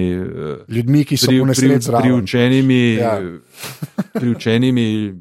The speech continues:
Speaker 1: lobisti, ne, ali pa,
Speaker 2: Ja.
Speaker 1: ali pa, ali pa verniki v tem, tem smislu. Jaz imam veliko spoštovanje do, do vere, ne, ampak ne, ne pa v smislu, ko nekdo hoče neke svoje poglede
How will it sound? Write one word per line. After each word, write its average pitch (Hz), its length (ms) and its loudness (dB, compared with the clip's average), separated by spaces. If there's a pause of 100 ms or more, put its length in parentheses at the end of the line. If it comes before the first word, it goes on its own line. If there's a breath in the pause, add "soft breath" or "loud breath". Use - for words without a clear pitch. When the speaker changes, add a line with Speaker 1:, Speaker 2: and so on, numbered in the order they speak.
(400)
Speaker 1:
lobisti, 117 720 0
ne, 104 180 4
ali 113 200 2
pa, 101 160 0
Speaker 2:
Ja. 101 160 2
Speaker 1:
ali 98 180 0
pa, 95 300 0 (580 soft breath)
ali 98 180 -4
pa 104 140 0
verniki 151 580 2
v 123 60 2
tem, 135 260 0
tem 131 240 0
smislu. 127 380 0
Jaz 117 160 0
imam 107 240 0 (800)
veliko 110 280 -2
spoštovanje 107 640 0
do, 107 180 4 (240)
do 104 200 -2
vere, 123 340 2
ne, 107 140 0
ampak 117 280 0 (120)
ne, 113 220 -2
ne 113 140 2
pa 123 140 0
v 117 60 4
smislu, 120 320 -2
ko 120 120 -2
nekdo 110 280 2
hoče 110 420 0 (280 soft breath)
neke 110 280 -2
svoje 107 320 0
poglede 101 720 0